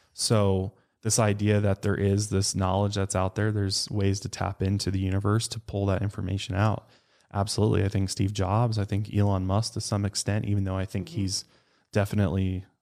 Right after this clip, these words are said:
Speaker 1: very skeptical about it, probably. If we were to, like, sit him down and ask him about this stuff, he'd probably be like, "Ah, you know, whatever." But maybe not. I mean, I don't know.
Speaker 2: No, I
Speaker 1: So
Speaker 2: think he probably would be,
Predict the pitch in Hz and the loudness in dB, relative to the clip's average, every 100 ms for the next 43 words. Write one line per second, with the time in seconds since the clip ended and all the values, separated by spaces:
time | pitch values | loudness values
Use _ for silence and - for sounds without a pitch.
0 | - 104 98 - 104 - 110 110 117 120 | -2 0 2 0 0 -2 -4 -2 0 -2
1 | - 107 117 123 131 123 131 127 123 127 | -2 -4 -4 -2 -2 -4 -4 -2 -2 -2
2 | 135 120 113 107 98 92 95 - 113 104 | -2 0 4 6 4 4 2 2 2 2
3 | 101 101 95 95 - 113 113 113 117 117 | 2 0 0 -2 0 0 2 0 -2 -4
4 | - 117 98 - 90 101 95 92 - - | -4 -2 -4 -2 -4 -2 -2 -2 -4 -6
5 | 101 135 - _ _ _ _ _ 92 90 | -6 -6 -16 _ _ _ _ _ -10 -8
6 | 95 95 104 123 139 160 131 135 - 101 | -6 -4 -2 2 4 4 4 2 2 2
7 | 95 98 123 139 - 104 160 156 160 151 | 2 0 -2 -4 -4 0 2 2 0 0
8 | 151 151 135 131 127 147 92 | -4 -2 -4 -4 -6 -6 -8